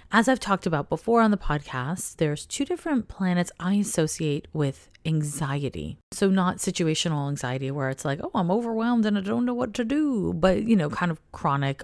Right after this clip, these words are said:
ongoing anxiety, regardless of how mild or severe that it is.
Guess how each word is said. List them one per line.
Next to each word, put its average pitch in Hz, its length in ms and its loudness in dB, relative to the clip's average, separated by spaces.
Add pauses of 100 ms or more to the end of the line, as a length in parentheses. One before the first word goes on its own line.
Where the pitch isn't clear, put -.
ongoing 135 720 0 (300)
anxiety, 127 520 0
regardless 143 520 -2
of 135 80 -8
how 131 160 -8
mild 147 500 0
or 151 120 -6
severe 123 420 -2
that 123 200 -4
it - 200 -6
is. 143 420 -2